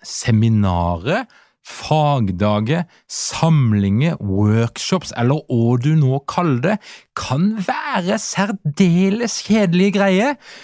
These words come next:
som suger ut betraktelig mer energi enn det det gir tilbake. Og det er jo en grunn til at folk flest gapskratter av gjenkjennelse når rogalandsartisten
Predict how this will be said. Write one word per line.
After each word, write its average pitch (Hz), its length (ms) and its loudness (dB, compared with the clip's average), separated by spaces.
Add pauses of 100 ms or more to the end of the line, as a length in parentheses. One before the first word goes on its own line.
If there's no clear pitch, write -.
(320)
som 170 320 0
suger 120 880 2
ut 139 160 -6
betraktelig 139 920 -2
mer 113 460 2
energi 135 480 2 (560)
enn 107 160 2
det 90 240 -4
det 95 80 -2
gir 90 160 -4
tilbake. - 560 -6 (600)
Og 175 80 6
det 214 80 4
er 165 80 0
jo 190 80 4
en 180 160 2
grunn 170 300 4 (100)
til 139 80 0
at - 160 -8
folk - 400 -2
flest 127 320 -2 (400)
gapskratter 170 1300 -2 (180)
av 120 240 0
gjenkjennelse 143 800 0 (420)
når 135 220 2 (180)
rogalandsartisten 107 1080 0